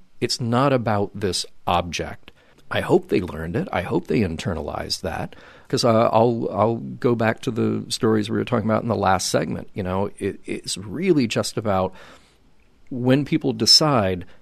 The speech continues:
we can do things for ourselves, we can exceed our limits.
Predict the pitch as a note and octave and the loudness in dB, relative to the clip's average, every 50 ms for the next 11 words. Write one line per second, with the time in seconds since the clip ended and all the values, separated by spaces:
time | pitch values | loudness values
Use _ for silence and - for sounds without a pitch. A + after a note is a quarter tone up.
0 | _ _ _ _ _ _ _ _ _ _ _ _ _ - - D3 C3+ - C3+ B2 | _ _ _ _ _ _ _ _ _ _ _ _ _ -4 0 0 2 2 2 2
1 | C#3 G3 F3+ - F#3 D#3 C3 - - B2+ A#2 G#2+ G#2 - - B2+ A2+ A#2 A#2+ A#2 | 2 2 0 0 0 0 0 2 4 4 4 6 4 4 4 4 4 4 2 0
2 | G#2+ A#2+ A2 - G2 D#2 - - - - - - F3 F3 F3 E3+ D3 B2+ G#2+ F#2+ | 0 -2 -4 -4 -4 -8 -6 0 2 4 4 4 4 2 2 4 6 6 6 4
3 | E2+ F2+ F2 E2 E2+ E2 E2 - - - - | 2 -2 -4 -4 -4 -6 -4 -4 -6 -6 -6